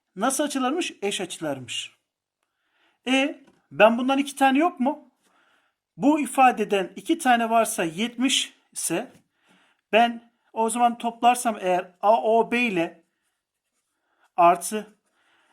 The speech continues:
M B O C'nin toplamı kaçtı? Yetmişti. Bu ikisi birbirine aynısı değil mi? Aynısı. O halde ben bunları ikiye böl-, böldüğüm zaman ya da bu hangi iki sayının toplamı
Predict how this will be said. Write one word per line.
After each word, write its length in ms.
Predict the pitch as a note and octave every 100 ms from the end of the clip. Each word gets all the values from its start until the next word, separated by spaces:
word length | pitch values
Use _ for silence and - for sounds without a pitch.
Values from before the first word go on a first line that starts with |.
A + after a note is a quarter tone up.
| _
M 300 | G3+ A#3 A3
B 160 | A#3 A#3
O 260 | A#3+ G#3+ G3+
C'nin 360 | A3+ A3+ A#3+
toplamı 680 | A#3 A3 G#3+ G#3 F#3+ E3 F3+ _ _ _ _ _ _ _ _ _ _ _
kaçtı? 400 | - A#3+ D4 -
Yetmişti. 680 | D4+ D4+ C#4 G3+ - C3+ C3 _ _ _ _
Bu 100 | F#3+
ikisi 360 | A#3+ - C4 C4
birbirine 420 | C4+ C4 C4 C#4
aynısı 440 | - G#3 A#3+ - A#3
değil 180 | F4+ D4+
mi? 180 | E3 - _ -
Aynısı. 540 | A3+ A#3+ G#3 - B3+ - _ _
O 100 | F3+
halde 280 | A3 A#3 C4
ben 160 | C4 B3
bunları 300 | B3+ C4 C#4
ikiye 360 | C4 C#4 C4
böl-, 540 | A#3+ B3 A#3 B3+ G3+ F#3
böldüğüm 340 | G#3+ G#3 C4
zaman 340 | A3+ G#3 F#3+ F#3
ya 160 | G3
da 240 | A3 G#3 - _ _ _ _
bu 100 | B3 D#4 F#3+ -
hangi 400 | A3 D#4+ F4 D#4+
iki 200 | - C#4+
sayının 320 | C4+ B3+ A#3+
toplamı 680 | B3 A#3+ A3 G3 E3 -